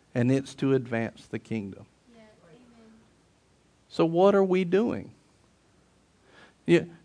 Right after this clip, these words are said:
Speaker 1: coming into church is not advancing the kingdom.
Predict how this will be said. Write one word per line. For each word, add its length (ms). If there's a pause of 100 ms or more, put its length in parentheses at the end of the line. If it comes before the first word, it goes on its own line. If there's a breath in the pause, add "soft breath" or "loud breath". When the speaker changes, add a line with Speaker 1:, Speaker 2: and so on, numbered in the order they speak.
Speaker 1:
coming 340
into 300
church 540 (260)
is 200
not 300
advancing 640
the 100
kingdom. 460